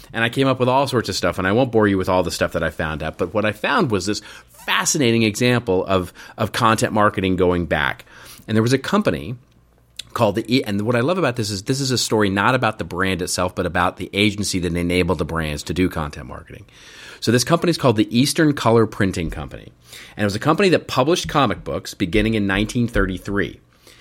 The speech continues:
And first they only published, like, newspaper comic strips,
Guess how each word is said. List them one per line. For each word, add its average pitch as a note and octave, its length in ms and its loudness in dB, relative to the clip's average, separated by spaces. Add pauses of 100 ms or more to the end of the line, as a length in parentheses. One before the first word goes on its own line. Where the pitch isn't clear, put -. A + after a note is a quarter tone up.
(160)
And G3 160 -4
first D#3 280 0
they B2+ 120 4
only B2+ 280 4
published, A2 480 0
like, F2 180 -4
newspaper D#3 380 2
comic D#2+ 340 -2
strips, - 380 -6